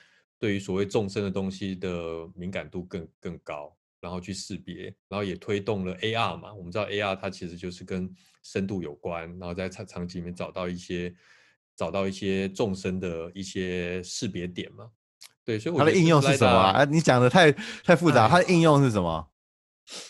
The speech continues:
Speaker 1: 应用我觉得像它可以去扫描一个空间，然后建立起一个三D的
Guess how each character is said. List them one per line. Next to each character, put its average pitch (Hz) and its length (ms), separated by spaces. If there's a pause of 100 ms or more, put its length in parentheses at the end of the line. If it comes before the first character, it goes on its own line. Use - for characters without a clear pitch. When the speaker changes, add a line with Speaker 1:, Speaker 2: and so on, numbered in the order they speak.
(240)
Speaker 1:
应 220 100
用 214 100
我 143 120
觉 113 160
得 120 100
像 135 560
它 156 160
可 143 160
以 117 160
去 135 220
扫 104 200
描 90 320
一 113 80
个 107 140
空 104 240
间， 95 260 (600)
然 98 100
后 107 160
建 117 240
立 117 120
起 92 260
一 90 60
个 90 320
三 101 280
D 98 160
的 90 240